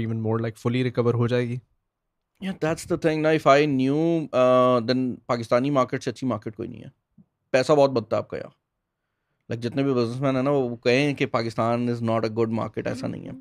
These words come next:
Speaker 2: पैसा सबसे ज़्यादा यहाँ बनता है क्योंकि it's an open market ना, ज़रा आसान है यहाँ पे चीज़ें, कंट्रोल गवर्नमेंट का कम, कम है। But प्रॉब्लम वही है कि it is so uncertain कि nobody can say that। कल कुछ हो जाए, हमें नहीं पता।
Speaker 3: हम्म, but बिलाल,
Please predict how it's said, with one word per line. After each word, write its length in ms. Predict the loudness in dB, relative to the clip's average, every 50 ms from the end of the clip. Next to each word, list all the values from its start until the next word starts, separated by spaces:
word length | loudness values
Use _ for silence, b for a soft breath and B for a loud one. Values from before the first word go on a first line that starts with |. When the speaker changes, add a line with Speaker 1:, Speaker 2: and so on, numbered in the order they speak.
| -2
Speaker 2:
पैसा 220 | -2 -2 0 0 -2
सबसे 280 | -4 -4 -6 -4 0
ज़्यादा 160 | 0 2 2 0
यहाँ 200 | 0 -2 -2 -2
बनता 240 | -4 -4 -4 -4
है 80 | -4 -4 b b b b b b b _
क्योंकि 240 | -6 0 0 0 0
it's 140 | 0 0 0
an 80 | 0
open 280 | 0 0 0 -2 -2 -2
market 300 | -2 -4 -4 -6 -6 -6
ना, 160 | -4 -2 0
ज़रा 160 | 0 2 2 2
आसान 380 | 0 0 0 0 2 2 0
है 80 | 0 -2
यहाँ 160 | -4 -6 -6
पे 180 | -6 -6 -6 -6
चीज़ें, 400 | -4 -4 -4 -2 0 0 -2 0
कंट्रोल 400 | 0 -2 0 2 4 4 6 6
गवर्नमेंट 280 | 6 4 4 2 0
का 80 | -2 -2
कम, 180 | -2 -2 -4 -4 _ 0
कम 220 | 2 2 2 0 -2
है। 80 | -8 -12 _ b b b b b b b _ -8
But 100 | 0 4
प्रॉब्लम 240 | 4 6 6 4
वही 200 | 2 2 2 2
है 100 | 2 2
कि 180 | 2 0 -2 -4
it 60 | -2
is 160 | -4 -4 -4
so 220 | -4 -2 0 2 4
uncertain 560 | 4 4 2 2 0 0 0 0 -2 -4 -4
कि 280 | -4 -4 -4 -4 -2 -2
nobody 280 | -2 -2 -2 -4 -4
can 120 | -6 -8 -12
say 140 | -16 -18
that। 320 | -20 -20 -20 -20 _ _ _ _ _ _ _ _ _ _ _ _ _ 2
कल 120 | 2 2
कुछ 220 | 2 0 -2 -2
हो 80 | -2 0
जाए, 140 | 0 0 0
हमें 160 | 0 -2 -2
नहीं 100 | -4 -4
पता। 220 | -4 -6 -8 -10
Speaker 3:
हम्म, 520 | -14 -16 -16 -20 -20 -20 -20 -18 -12 -10 -10
but 80 | -8 -8
बिलाल, 320 | -8 -6 -4 -4 -4 -4